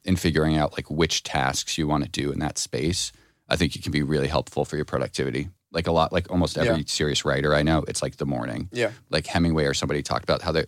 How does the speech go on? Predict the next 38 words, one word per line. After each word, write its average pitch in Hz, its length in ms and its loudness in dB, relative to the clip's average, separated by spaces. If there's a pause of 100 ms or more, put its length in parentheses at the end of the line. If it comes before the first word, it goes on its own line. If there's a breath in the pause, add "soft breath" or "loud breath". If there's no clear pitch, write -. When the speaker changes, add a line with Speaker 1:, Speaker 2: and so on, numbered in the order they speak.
(120)
Speaker 1:
it 85 120 0
felt 78 200 4
like 76 120 0
there 80 80 4
was, 76 100 2
like, 76 100 -4
this - 200 -2
thin 78 240 4
film 71 540 0 (100)
on 76 100 -4
his 71 100 -4
brain 71 480 -4
Speaker 2:
Mm. 80 140 -6
Speaker 1:
and, 78 160 2
like, 69 240 -2 (560 loud breath)
he - 100 0
would 78 100 2
try 76 180 2
to 71 60 2
get 71 160 0
as - 120 -4
much 73 240 0
done 71 140 0
as 71 100 0
he - 80 -6
could 67 280 -2
before 69 320 -2
that, 71 160 2
like, 65 120 -2
started 67 360 0
to 73 60 -8
fall 65 240 -2
apart, 55 400 -6
'cause - 140 -6
Speaker 2:
Wow. 69 60 2
Speaker 1:
after 110 180 -2
that, 64 200 0
like, 65 160 -2